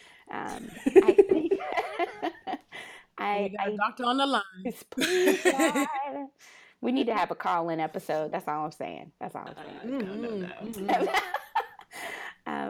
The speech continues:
Speaker 1: I do, I do think that it is striking to me to watch my mom with my children.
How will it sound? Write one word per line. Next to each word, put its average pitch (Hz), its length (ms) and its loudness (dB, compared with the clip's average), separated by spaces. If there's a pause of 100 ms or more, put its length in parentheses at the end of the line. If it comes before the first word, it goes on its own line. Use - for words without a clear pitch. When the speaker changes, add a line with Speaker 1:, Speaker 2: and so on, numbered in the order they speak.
(100)
Speaker 1:
I 254 100 -2
do, 254 580 -2
I 220 80 -2
do 240 260 -2
think 202 340 -8
that 175 360 -6
it 190 160 -2
is 190 400 -6
striking 247 1000 -8
to 214 120 -10
me 208 480 -10 (400)
to 214 140 -6
watch 185 560 -8
my 185 160 -8
mom 165 420 -12 (200)
with 190 200 -4
my 175 320 -6
children. 254 560 -8